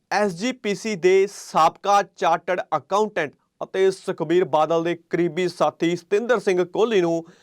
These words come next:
ਗ੍ਰਿਫਤਾਰ ਕੀਤਾ ਸੀ ਤੇ ਜਿਸ ਤੋਂ ਬਾਅਦ ਪੁਲਿਸ ਨੇ ਵੀਰਵਾਰ ਨੂੰ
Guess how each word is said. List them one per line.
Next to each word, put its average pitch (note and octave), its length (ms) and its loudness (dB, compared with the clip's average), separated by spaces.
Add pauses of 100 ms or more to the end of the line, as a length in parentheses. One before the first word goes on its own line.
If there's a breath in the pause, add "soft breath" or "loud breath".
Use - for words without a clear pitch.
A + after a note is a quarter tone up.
(300 soft breath)
ਗ੍ਰਿਫਤਾਰ E3 500 4
ਕੀਤਾ F3+ 300 0
ਸੀ G#3 180 -4 (420)
ਤੇ A3+ 100 2
ਜਿਸ F#3+ 320 -2
ਤੋਂ C4 240 2
ਬਾਅਦ G#3 500 4
ਪੁਲਿਸ A3 440 -2
ਨੇ A#3 200 -2
ਵੀਰਵਾਰ F#3+ 540 0
ਨੂੰ G3+ 220 -4